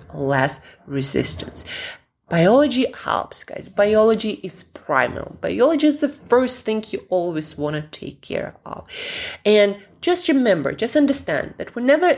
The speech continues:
somebody or yourself are in a stress state, whatever change, however small you introduce, gonna be met with much more resistance. And that's the last thing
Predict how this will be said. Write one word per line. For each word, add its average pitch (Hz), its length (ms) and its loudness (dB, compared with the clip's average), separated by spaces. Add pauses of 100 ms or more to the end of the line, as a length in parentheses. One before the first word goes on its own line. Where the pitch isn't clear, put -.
(140)
somebody - 720 -2 (100)
or 202 340 0
yourself 180 960 -2
are 277 200 4
in 247 140 0
a 220 60 -2
stress - 580 -2
state, - 480 -4 (300)
whatever 220 440 4
change, 147 580 -4
however 302 520 2
small 220 540 0
you 180 240 -8
introduce, 180 880 -4 (360)
gonna 190 220 4
be 185 340 0 (160)
met 160 440 2
with 151 180 -2
much 143 340 -2
more 143 120 -6
resistance. 139 580 -6
And 226 160 2
that's 320 240 2
the 349 160 2
last 311 300 4
thing 349 240 0